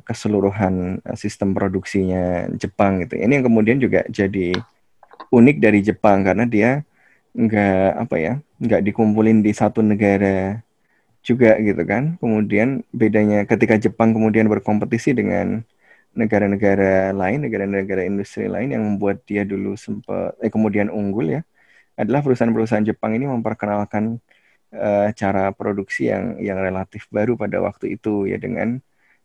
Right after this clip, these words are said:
eh, menempatkan, eh, proses produksinya itu, eh, terpisah-pisah dan semakin mendekati pasar ya. Eh, ini yang kemudian membuat dia bisa lebih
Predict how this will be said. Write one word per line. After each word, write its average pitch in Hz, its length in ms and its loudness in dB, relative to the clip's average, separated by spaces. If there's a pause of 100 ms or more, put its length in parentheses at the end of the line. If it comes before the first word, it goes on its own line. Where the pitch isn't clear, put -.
(140)
eh, 95 800 -2 (440)
menempatkan, 110 1200 -2 (320)
eh, 98 500 -4 (140)
proses 110 400 -4
produksinya 107 640 -4
itu, 131 380 -6 (640)
eh, 104 380 -2
terpisah-pisah 110 800 -4
dan 98 160 -4
semakin 107 400 0
mendekati 104 480 -4
pasar 101 480 -4
ya. 120 100 -12 (840)
Eh, 110 640 -2
ini 117 160 0
yang 120 80 -2
kemudian 107 720 -4 (420)
membuat 104 480 -2
dia 117 80 2
bisa 127 240 -4
lebih 98 480 -2